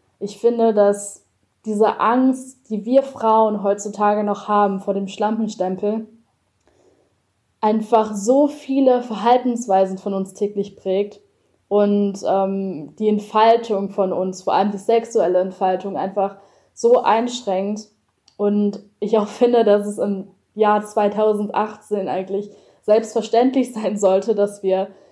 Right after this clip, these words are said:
endlich aus dem Mittelalter verschwinden und Frauen einfach in der Lage sein können, anzuziehen, was sie wollen, sich zu verhalten, wie sie wollen und, ähm, sexuell die Freiheit zu haben, die sie wollen.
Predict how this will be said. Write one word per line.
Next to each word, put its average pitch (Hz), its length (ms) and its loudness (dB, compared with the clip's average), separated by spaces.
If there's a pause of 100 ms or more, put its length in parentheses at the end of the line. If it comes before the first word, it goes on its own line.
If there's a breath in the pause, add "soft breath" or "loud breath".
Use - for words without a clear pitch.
(180 loud breath)
endlich 233 400 2
aus 214 160 2
dem 208 180 0
Mittelalter 208 600 2
verschwinden 240 960 -2 (220 loud breath)
und 202 140 -6
Frauen 214 420 2
einfach 202 320 -4
in 208 100 -6
der 208 100 2
Lage 220 480 4
sein 202 320 0
können, 208 560 0
anzuziehen, 220 640 -2
was 208 260 2
sie 202 180 -6
wollen, 196 460 2
sich 196 160 -12
zu 226 140 -12
verhalten, 220 560 0
wie 214 120 -2
sie 202 240 -6
wollen 196 520 0 (440 loud breath)
und, 196 600 -2
ähm, 196 480 0
sexuell 214 880 2
die 214 100 -6
Freiheit 233 500 4
zu 196 160 -10
haben, 196 260 0
die 196 100 -2
sie 196 200 -6
wollen. 208 680 -2